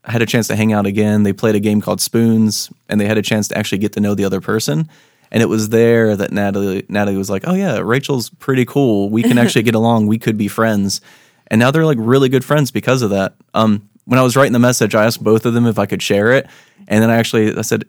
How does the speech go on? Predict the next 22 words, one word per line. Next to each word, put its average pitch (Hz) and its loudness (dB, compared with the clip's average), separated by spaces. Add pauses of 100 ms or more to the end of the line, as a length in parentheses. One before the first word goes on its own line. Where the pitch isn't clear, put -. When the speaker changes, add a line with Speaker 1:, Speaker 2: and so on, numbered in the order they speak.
Speaker 1:
"Is 107 -4
this 123 0
the 123 -2
way 110 4
it 95 -2
happened?" 107 -2 (960)
And 117 4
Natalie 117 2
was 113 2
like, 101 -2
"Oh 131 6
yeah, 110 4
that's 117 0
the 127 2
way 113 4
it 104 0
happened." 104 2
And 247 4
she 302 4
was 135 2
fired 113 2
up. 117 2